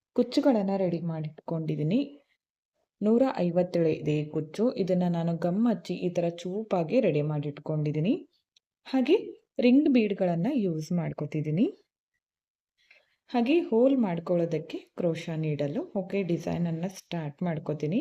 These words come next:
ಮೊದಲು ಸ್ಟಾರ್ಟಿಂಗಲ್ಲಿ ಒಂದು ಹೋಲನ್ನು ಮಾಡ್ಕೋಬೇಕು. ನೀವು ಸೀರೆಗೆ ಮಾಡ್ಕೊಳ್ತಾ ಇದ್ರೆ ಫಸ್ಟ್ ಒಂದು ಸ್ಟಾರ್ಟಿಂಗಲ್ಲಿ ಮಾಡ್ಕೊಳ್ಳಿ. ಅದಾದ್ಮೇಲೆ ಕಂಟಿನ್ಯೂ ಆಗಿ ನಿಮ್ಗೆ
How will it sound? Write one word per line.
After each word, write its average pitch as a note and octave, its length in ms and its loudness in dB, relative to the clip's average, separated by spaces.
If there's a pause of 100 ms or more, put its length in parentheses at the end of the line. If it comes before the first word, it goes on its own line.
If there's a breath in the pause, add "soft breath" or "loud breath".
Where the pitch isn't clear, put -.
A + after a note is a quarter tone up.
(500 loud breath)
ಮೊದಲು C4 260 4
ಸ್ಟಾರ್ಟಿಂಗಲ್ಲಿ F3+ 880 -2 (480 loud breath)
ಒಂದು E3+ 320 2
ಹೋಲನ್ನು G3 600 0
ಮಾಡ್ಕೋಬೇಕು. F3+ 600 0
ನೀವು B3 160 6
ಸೀರೆಗೆ A3+ 440 2
ಮಾಡ್ಕೊಳ್ತಾ F3+ 580 0
ಇದ್ರೆ D#3+ 200 2 (120)
ಫಸ್ಟ್ - 420 0
ಒಂದು F3+ 260 2
ಸ್ಟಾರ್ಟಿಂಗಲ್ಲಿ F#3 760 0
ಮಾಡ್ಕೊಳ್ಳಿ. F3 540 0 (440 loud breath)
ಅದಾದ್ಮೇಲೆ G3 800 0
ಕಂಟಿನ್ಯೂ G#3 460 2
ಆಗಿ F3+ 200 0
ನಿಮ್ಗೆ G#3 300 2